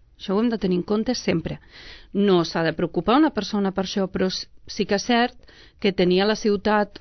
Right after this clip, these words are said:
una unitat neonatal, que a més a més tenim una uni-, una unitat neonatal de tercer nivell, això què significa, no? Això significa que és una unitat neonatal en una tecnologia prou alta per atendre,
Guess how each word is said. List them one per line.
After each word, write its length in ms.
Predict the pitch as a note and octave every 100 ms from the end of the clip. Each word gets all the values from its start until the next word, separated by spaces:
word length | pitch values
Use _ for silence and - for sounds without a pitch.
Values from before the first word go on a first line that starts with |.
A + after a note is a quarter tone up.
| A3+
una 160 | G#3+
unitat 340 | G3 F#3+ G3 G#3+
neonatal, 680 | A#3 A3+ G#3+ G#3 G3+ F3+ - - -
que 80 | F#3
a 40 |
més 160 | F#3 G#3
a 60 |
més 160 | A3 A#3+
tenim 240 | A3+ G#3+
una 140 | G#3 G#3
uni-, 240 | G#3 G3+ -
una 200 | G#3 G3+
unitat 320 | G3 F#3+ G#3 A3
neonatal 560 | G#3 G3+ G3 G3+ G3 E3 - - -
de 160 | F#3+
tercer 380 | G3 F3 - A#3
nivell, 380 | A#3 G3+ G#3+ G3+ - -
això 180 | - A3
què 80 | A#3
significa, 580 | - G#3+ G3+ G3 F3 D#3
no? 200 | F#3+ C4+ - - - -
Això 140 | - G3
significa 560 | A3+ A3 A#3 G#3+ C#4
que 80 | C4+
és 80 | G#3
una 160 | G3
unitat 320 | G3 F#3+ G#3 B3
neonatal 580 | A#3+ A3+ G#3+ A3 A#3 D#4+ - -
en 160 | A3+ G#3
una 180 | G#3 A#3
tecnologia 800 | - A3+ A3 G#3 G3+ G3 F#3+ F3 E3+ - - -
prou 260 | - A3+ A3
alta 360 | F#3+ F#3+ D4 F#4+ - _ - - _ _
per 140 | G#3+ F#3
atendre, 480 | F3+ F#3 G3+ A#3+